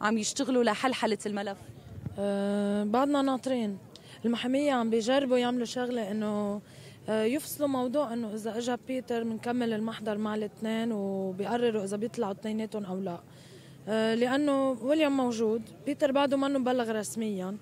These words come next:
Speaker 2: آه، يعني في يجي في ما يجي ما مبلغ. آه، ما رح يجي إذا ما مبلغ.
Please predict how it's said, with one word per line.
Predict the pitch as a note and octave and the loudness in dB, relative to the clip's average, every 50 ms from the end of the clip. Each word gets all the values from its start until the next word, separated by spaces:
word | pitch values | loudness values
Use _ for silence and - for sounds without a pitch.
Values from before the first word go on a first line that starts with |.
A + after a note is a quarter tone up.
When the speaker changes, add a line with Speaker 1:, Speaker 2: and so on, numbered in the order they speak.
| - - - A#3+ A3+ - - - - - - - - | -14 -16 -16 -16 -16 -14 -14 -16 -16 -16 -16 -12 -6
Speaker 2:
آه، | F#3+ G#3 G#3 G3+ G3 G3 G3 G3 | -2 0 2 2 2 2 2 2
يعني | G3+ G#3+ A3+ A3 A#3 A#3 A3 A3 A3 G#3+ | 2 2 2 2 2 2 2 2 0 0
في | - - C4+ C4 B3+ | -2 0 0 2 2
يجي | B3 G#3+ A3 A3 | 2 2 0 -2
في | - - A#3+ | -2 -2 -2
ما | A3+ A3+ A3+ | 0 2 4
يجي | A#3 C4 C#4 B3+ B3+ C#4 C4 B3+ B3+ | 4 4 4 4 2 2 2 2 2
ما | A#3 A#3+ B3 B3 | 0 0 2 2
مبلغ. | B3+ C4 B3+ A#3 A#3 B3 A#3+ G#3+ F#3+ F3 E3+ E3+ - - - - - - - - - - - - - - - - F#3+ | 4 2 2 2 2 2 2 2 0 -2 -4 -8 -12 -18 -20 -20 -20 -20 -20 -18 -20 -18 -20 -18 -18 -18 -14 -8 -6
آه، | G3 F#3+ F#3 F#3 F#3 F#3 F#3 F#3 | -4 -2 -2 -2 -2 -2 -2 -2
ما | G3 G#3+ A#3+ | -2 0 0
رح | C4+ B3+ - | 0 0 0
يجي | C#4+ D4+ D4+ C#4+ D4 C4+ | 0 0 0 2 2 2
إذا | B3+ B3 C4 | 2 2 0
ما | C4 C#4 | 0 2
مبلغ. | C#4+ C#4 B3+ D4 D4+ D4 B3+ G3+ G3 | 0 2 2 0 0 0 -2 -2 -4